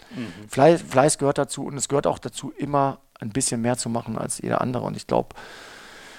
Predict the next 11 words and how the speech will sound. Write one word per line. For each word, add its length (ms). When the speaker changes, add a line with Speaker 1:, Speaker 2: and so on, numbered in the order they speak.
Speaker 2:
da 100
gibt's 220
jetzt 200
mittlerweile 500
ja 100
auch, 300
es 180
wird 100
ja 80
alles 240
immer, 480